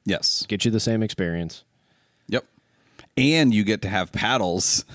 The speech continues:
Speaker 1: <laughs>
Speaker 2: Wait, does that still have the paddles on it?
Speaker 1: Yes.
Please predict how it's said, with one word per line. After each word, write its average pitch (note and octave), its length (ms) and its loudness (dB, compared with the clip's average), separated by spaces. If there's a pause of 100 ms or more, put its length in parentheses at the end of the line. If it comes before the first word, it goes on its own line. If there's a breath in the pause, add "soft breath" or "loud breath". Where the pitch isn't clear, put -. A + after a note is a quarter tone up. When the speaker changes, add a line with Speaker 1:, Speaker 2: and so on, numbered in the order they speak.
(180)
Speaker 1:
<laughs> - 1200 -8 (1200 loud breath)
Speaker 2:
Wait, B2+ 80 -2
does B2 100 0
that E3+ 120 4
still G#3 160 0
have G#3+ 120 2
the D3+ 60 0
paddles E3+ 260 0
on C4 120 -2
it? D4+ 180 -4
Speaker 1:
Yes. A#2 600 -2